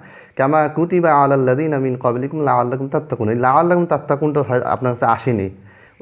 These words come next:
যদি আসতো তাহলে জালিয়াতিটা করতেন না, খেয়ানত করতেন না, যদিও আমি বলতে চাই না জালিয়াত, খেয়ানত। এজন্য আপনি ইবনে আব্দুল বারের কথা বলেছেন। ইবনে আব্দুল বার আপনাদের মতন মুকাল্লিদদেরকে কি বলেছেন?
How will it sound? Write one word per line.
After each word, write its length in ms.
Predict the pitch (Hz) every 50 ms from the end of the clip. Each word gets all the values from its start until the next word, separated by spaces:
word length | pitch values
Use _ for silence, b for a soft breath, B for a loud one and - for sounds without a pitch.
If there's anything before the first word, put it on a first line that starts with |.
| B 117
যদি 160 | 131 143 175
আসতো 340 | 160 156 156 - - 214 190
তাহলে 200 | 180 175 170 160
জালিয়াতিটা 480 | 139 143 139 139 147 143 143 143 160
করতেন 360 | 147 - 127 131 131 131 156 139
না, 220 | 120 104 90 87 - - - b b b b b b b b b
খেয়ানত 320 | - 156 143 151 156 151 151
করতেন 280 | 151 151 143 160 160
না, 160 | 151 139 123 117
যদিও 220 | 123 139 160 170
আমি 120 | 165 175
বলতে 360 | 156 143 151 151 143 147 160 143
চাই 160 | 151 131 123
না 100 | 127 127
জালিয়াত, 320 | 123 131 - 110 117 113 113
খেয়ানত। 300 | - - 110 107 113 117 113 - B B B B B B B B B B
এজন্য 380 | 127 139 143 170 175 180 196
আপনি 300 | 190 - 147 147 190 190
ইবনে 160 | 180 170 175
আব্দুল 220 | 170 156 160 165 156
বারের 240 | 147 147 143 151 143
কথা 220 | 147 131 147 135
বলেছেন। 280 | 123 120 117 151 147 147
ইবনে 120 | 151 165
আব্দুল 260 | 151 139 143 151 151
বার 180 | 143 151 151 151
আপনাদের 300 | 143 135 143 135 143 147
মতন 160 | 135 135 147
মুকাল্লিদদেরকে 760 | 139 135 131 139 139 139 139 135 139 139 127 131 135 131 127
কি 140 | 127 143 127
বলেছেন? 380 | 131 131 131 127 160 160 175